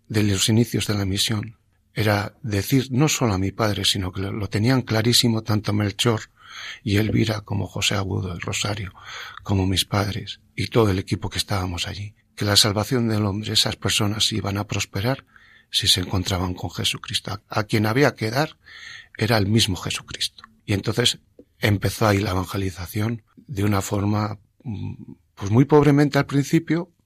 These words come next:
pero como poco a poco, pues en cerca de un año, pues ya se iba formando, se iban formando, pues, poder anunciar, la posibilidad de poder anunciar,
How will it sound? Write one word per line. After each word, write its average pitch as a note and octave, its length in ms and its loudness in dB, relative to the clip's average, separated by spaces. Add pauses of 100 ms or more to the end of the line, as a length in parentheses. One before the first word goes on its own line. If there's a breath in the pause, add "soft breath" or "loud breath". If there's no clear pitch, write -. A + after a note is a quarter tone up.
(100)
pero B2+ 380 0 (160)
como B2+ 320 4
poco B2 280 0
a A2 80 -6
poco, A#2+ 540 -6 (560)
pues - 280 -6 (360)
en G2 280 -10
cerca A2+ 460 -2
de G#2+ 80 2
un G#2 160 4
año, G2+ 400 0 (200)
pues G2 160 -6
ya G#2+ 140 -2
se - 120 2
iba G#2+ 160 2
formando, G2 680 2 (500 loud breath)
se - 180 -2
iban G#2 200 2
formando, G2+ 540 -2
pues, G2 320 -6 (680)
poder G#2 300 2
anunciar, G2 440 0
la G#2+ 300 -6 (220)
posibilidad A2 720 4
de G#2 140 0
poder G#2+ 300 -4
anunciar, G#2 720 -4